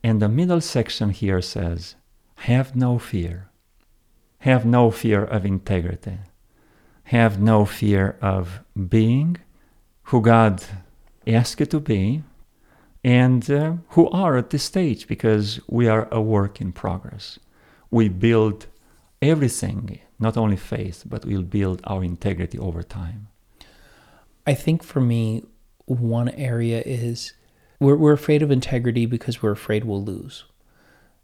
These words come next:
Speaker 2: You know, I, years ago, I heard someone say, "If you find something on the road that's not yours, don't pick it up and take it home. It's not finders keepers. That still belongs to someone." And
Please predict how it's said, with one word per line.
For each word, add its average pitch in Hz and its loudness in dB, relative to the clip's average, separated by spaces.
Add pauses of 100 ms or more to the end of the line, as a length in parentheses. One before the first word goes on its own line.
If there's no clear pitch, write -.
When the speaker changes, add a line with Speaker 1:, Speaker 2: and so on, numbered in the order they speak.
(120)
Speaker 2:
You 147 0
know, 107 0
I, 120 -4
years 147 0
ago, 120 2
I 113 2
heard 120 -2
someone 113 -2
say, 113 -2 (120)
"If 151 -6
you 123 2
find 143 -2
something 135 -2
on 123 0
the 113 -2
road 110 0
that's 95 -8
not 113 -6
yours, 110 -6 (720)
don't 127 0
pick - -4
it 139 -2
up 139 -2
and 123 -4
take 120 -4
it - -6
home. 113 -2 (160)
It's 135 -6
not 139 -2
finders 135 -2
keepers. 113 -4
That 131 -2
still 139 0
belongs 117 -4
to - -14
someone." - -8 (1040)
And 120 0